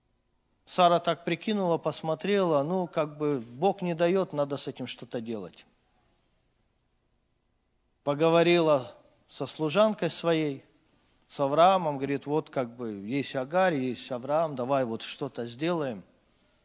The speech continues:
Суррогатное материнство еще оттуда. Да?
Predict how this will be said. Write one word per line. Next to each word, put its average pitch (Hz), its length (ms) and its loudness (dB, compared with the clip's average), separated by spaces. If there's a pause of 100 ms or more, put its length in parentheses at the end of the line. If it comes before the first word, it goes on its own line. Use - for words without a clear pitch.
(840)
Суррогатное 156 600 2
материнство 156 640 -2
еще 139 260 0
оттуда. 104 480 -8 (2500)
Да? 175 380 2